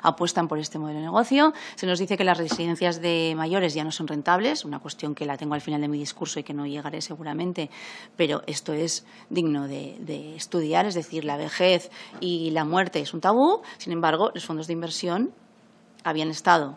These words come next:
invirtiendo en residencias de ancianos, ahora no es rentable, y estos modelos de negocio que están pendientes de validar por las autoridades, sí que, bueno, lo que les estoy diciendo, es decir, abren mercados de datos muy interesantes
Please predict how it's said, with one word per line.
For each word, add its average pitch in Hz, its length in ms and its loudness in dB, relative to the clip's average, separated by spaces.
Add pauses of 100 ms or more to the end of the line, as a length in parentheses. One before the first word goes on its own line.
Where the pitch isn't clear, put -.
(140)
invirtiendo 165 540 0
en 143 80 -4
residencias 147 460 -8
de 170 40 -2
ancianos, 214 380 2
ahora 156 180 4
no 151 120 -2
es 175 40 -4
rentable, 226 480 6 (320)
y 226 240 2
estos 185 300 -2
modelos 180 300 2
de 175 60 0
negocio 196 300 0
que 180 60 -6
están 202 280 4
pendientes 180 540 2
de 160 60 -4
validar 160 480 6
por 156 100 -8
las 147 140 -8
autoridades, 226 880 4 (480)
sí - 200 -6
que, 180 140 -4
bueno, 175 460 -4
lo 151 160 -6
que 151 80 -6
les 143 120 -6
estoy 156 160 -6
diciendo, 180 320 -4
es 170 60 -6
decir, 160 320 -6
abren 156 340 0
mercados 156 440 -4
de 190 80 -2
datos 160 420 -4 (380)
muy 160 260 -2
interesantes 170 720 -2